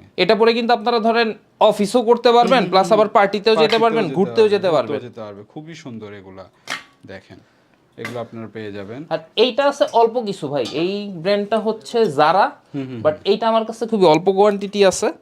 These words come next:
Speaker 2: যতক্ষণ আছে
Speaker 1: যতক্ষণ
Speaker 2: পাবেন।
Speaker 1: আছে ততক্ষণ পর্যন্ত আমি অর্ডার নিতে পারবো।
Speaker 2: আচ্ছা, আচ্ছা।
Speaker 1: এইটা দেখেন, এটা কিন্তু কোনো লোগো টোগো নাই, লোগোটা
Speaker 2: না।
Speaker 1: হচ্ছে just ভেতরে।
Speaker 2: ভেতরে Zara
Speaker 1: একেবারে
Speaker 2: ব্র্যান্ড।
Speaker 1: সলিড, এটা হচ্ছে একদম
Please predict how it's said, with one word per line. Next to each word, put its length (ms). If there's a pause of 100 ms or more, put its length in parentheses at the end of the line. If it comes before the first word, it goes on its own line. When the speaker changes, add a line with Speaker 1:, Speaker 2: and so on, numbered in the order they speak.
(640)
Speaker 2:
যতক্ষণ 360
আছে 180
Speaker 1:
যতক্ষণ 460
Speaker 2:
পাবেন। 20
Speaker 1:
আছে 180
ততক্ষণ 400
পর্যন্ত 160
আমি 120
অর্ডার 220
নিতে 280
পারবো। 200
Speaker 2:
আচ্ছা, 140
আচ্ছা। 120
Speaker 1:
এইটা 200
দেখেন, 180
এটা 140
কিন্তু 240
কোনো 100 (100)
লোগো 220
টোগো 140
নাই, 140
লোগোটা 220
Speaker 2:
না। 60
Speaker 1:
হচ্ছে 160 (100)
just 120
ভেতরে। 360
Speaker 2:
ভেতরে 400
Zara 200 (100)
Speaker 1:
একেবারে 140
Speaker 2:
ব্র্যান্ড। 300
Speaker 1:
সলিড, 220
এটা 160
হচ্ছে 160
একদম 320